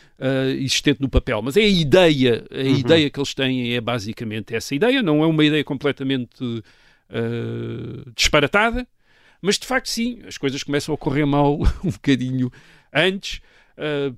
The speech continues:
Speaker 1: primeiro, por causa da dificuldade de co-, de cooperação entre o reviralho e os sindicalistas, mas também a dificuldade de cooperação entre as várias correntes sindicalistas. Eu falei de anarquistas,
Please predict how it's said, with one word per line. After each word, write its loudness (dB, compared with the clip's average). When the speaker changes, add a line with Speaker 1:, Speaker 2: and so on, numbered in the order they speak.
Speaker 1:
primeiro, 4
por -20
causa -2
da 0
dificuldade -2
de -20
co-, -8
de -6
cooperação 2
entre -8
o -2
reviralho 2
e 0
os 0
sindicalistas, -6
mas 4
também 4
a 2
dificuldade 0
de 2
cooperação 2
entre 2
as 2
várias 0
correntes -2
sindicalistas. -2
Eu -2
falei -2
de -6
anarquistas, -4